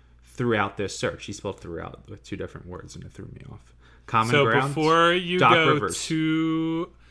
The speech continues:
Speaker 2: before you go too deep down this rabbit hole, I will say I asked around about all this, and at least on the team side of things, there were some pretty firm denials that that was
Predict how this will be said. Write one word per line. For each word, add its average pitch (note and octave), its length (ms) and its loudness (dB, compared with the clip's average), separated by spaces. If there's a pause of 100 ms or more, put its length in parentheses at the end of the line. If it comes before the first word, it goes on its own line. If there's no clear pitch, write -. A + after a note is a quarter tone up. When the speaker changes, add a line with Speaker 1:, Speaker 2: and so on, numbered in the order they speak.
(240)
Speaker 2:
before E3 420 -2
you F3 200 -4
go D#3 240 -2
too D3+ 420 -4
deep D3 380 -8
down C#3+ 320 0
this D#3 180 -10
rabbit D#3 300 -2
hole, D#3+ 360 -6
I C3 140 4
will C#3 200 -2
say C#3 600 0
I A#2+ 520 0 (360)
asked A#2+ 340 -2
around A#2 460 -4
about C3+ 460 -6 (180)
all C3+ 240 -4
this, D3+ 540 -10
and A2+ 560 -6 (760)
at B2+ 140 0
least C#3 420 -4
on C3 540 0
the A2+ 320 -8
team C#3+ 460 -6
side D3 340 0
of D3+ 80 -8
things, E3 440 -8
there C3 140 -2
were B2 160 -6
some B2 200 -8
pretty B2 320 -6
firm A#2+ 500 -4
denials A2 680 -6
that G#2+ 240 -10
that A2+ 280 -2
was A2+ 460 -10